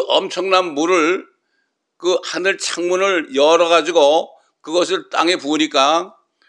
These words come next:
옛날 창세기 일 장 이 절에 있는 것처럼 다시 지구가 불 속에 완전히 잠겼던 겁니다. 지금 뭐 중국에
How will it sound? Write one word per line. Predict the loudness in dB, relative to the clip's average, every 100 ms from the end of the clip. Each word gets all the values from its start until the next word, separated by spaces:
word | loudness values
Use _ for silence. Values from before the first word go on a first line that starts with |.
| _ _
옛날 | -4 0 2 2 0
창세기 | -4 -4 -2 -4
일 | -2
장 | -4 -2
이 | -2
절에 | -2 0
있는 | 0
것처럼 | -2 0 2 2 0 -6 -16 _ _ _ _ _ _ _ _ _
다시 | -4 -2 -2 -2 -4 -6
지구가 | -10 -6 -4 0 0 0 -4 -10 _ _ _
불 | -14 -12
속에 | -6 0
완전히 | 2 2 -2 -2 -2 -2 -4 -10
잠겼던 | -16 -10 -4 -4 -4 -6
겁니다. | -6 -4 -2 -4 -4 -12 -16 _
지금 | -10 -6 -2
뭐 | 2 0 0
중국에 | -6 -8 -2 2 2 0